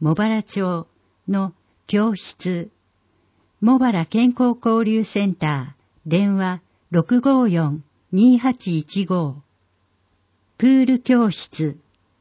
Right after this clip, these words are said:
四十一ページ、表。この表は、茂原健康交流センターで実施されるプール教室について、教室名、内容、日時、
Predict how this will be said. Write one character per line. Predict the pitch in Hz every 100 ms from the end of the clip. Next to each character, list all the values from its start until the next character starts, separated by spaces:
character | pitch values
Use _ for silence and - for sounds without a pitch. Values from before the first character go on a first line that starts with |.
| _ _ _ _ -
四 | 247 254
十 | 240 180 170
一 | 156 147 -
ペ | 226 220
ー | 185
ジ、 | 147 151 - _ _ -
表。 | 185 185 170 _ _ _ _ _ _ _ _ _ _
こ | 202
の | 226
表 | 233 233
は、 | 226 220 208 190 _ _ _ -
茂 | 233
原 | 262 247 180
健 | - 226 240 247
康 | 233 226
交 | 226 240
流 | 240 247
セ | 233 233
ン | 240
タ | - 185 180
ー |
で | 156 151
実 | 151 151
施 | - 196 -
さ | 190
れ | 185 180
る | 175 170 _ _ -
プ | 226
ー | 269
ル | 254
教 | 247 269 262
室 | 240 - 202
に | 185 175
つ | -
い | 196
て、 | - 156 147 - _ _ _
教 | - 220 247
室 | 233 - 240
名、 | 226 160 135 139 _ _
内 | 180 185 208 196
容、 | 185 180 170 _ _ _
日 | 220 240 240 190
時、 | 151 160 156